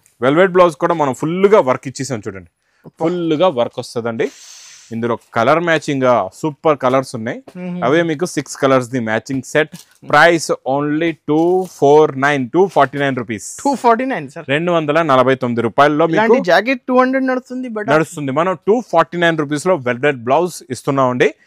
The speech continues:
Speaker 1: ఇంకా నెక్స్ట్ మీకు
Speaker 2: మ్మ్.
Speaker 1: అనస్ గారు బనారస్ ఎక్స్క్లూజివ్ ఐటమ్ అండి.
Speaker 2: ఆహా.
Speaker 1: ఈ రోజు ఈ ఐటమ్ నేను స్పెషల్ రేట్ లో ఇస్తాను, ఆఫర్, స్పెషల్ ఆఫర్ రేట్ లోని.
Speaker 2: ఓకే.
Speaker 1: ఈ వెరైటీ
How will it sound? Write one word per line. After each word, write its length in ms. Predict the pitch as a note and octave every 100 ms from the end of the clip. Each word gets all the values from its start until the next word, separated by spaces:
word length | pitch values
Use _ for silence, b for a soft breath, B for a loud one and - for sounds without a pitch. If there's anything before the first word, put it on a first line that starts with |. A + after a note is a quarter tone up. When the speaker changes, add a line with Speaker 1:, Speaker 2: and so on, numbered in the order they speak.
| b b B2+
Speaker 1:
ఇంకా 160 | C3 A2+ A#2
నెక్స్ట్ 240 | E3+ - A#3+
మీకు 220 | G#3+ G#3+ A#3+ - G3
Speaker 2:
మ్మ్. 160 | G#3 D#3
Speaker 1:
అనస్ 200 | G3 F#3+
గారు 160 | F#3+ G3 A2+
బనారస్ 420 | D3 F#3+ A#3+ A3+ - D#3+
ఎక్స్క్లూజివ్ 520 | - - G3+ G3+ F#3 C#3+
ఐటమ్ 220 | C#3+ E3+ C3+
అండి. 180 | A#2+ A#3 C#4+ _ - G3
Speaker 2:
ఆహా. 160 | A3 G3+ D#3 C#3+
Speaker 1:
ఈ 20 | F3+
రోజు 280 | F#3 E3 G#3 - E3
ఈ 20 | F#3+ F3+
ఐటమ్ 240 | D#3 D#3+ D#3+ F3 C#4 _ - B2+
నేను 140 | E3 -
స్పెషల్ 400 | - D3+ A#3 A#3+ F#3
రేట్ 180 | F3 F3
లో 60 | D#3+
ఇస్తాను, 300 | - D3 C#3 D#3 B2
ఆఫర్, 260 | C3 F3 D3+
స్పెషల్ 320 | - B2+ G3+ F#3
ఆఫర్ 240 | C#3+ D#3+ C3
రేట్ 160 | A#2+ B2+
లోని. 180 | A#2 G#3+ - F#3+
Speaker 2:
ఓకే. 240 | - G3+ F3+
Speaker 1:
ఈ 20 | F#3 E3+
వెరైటీ 320 | D#3+ D#3+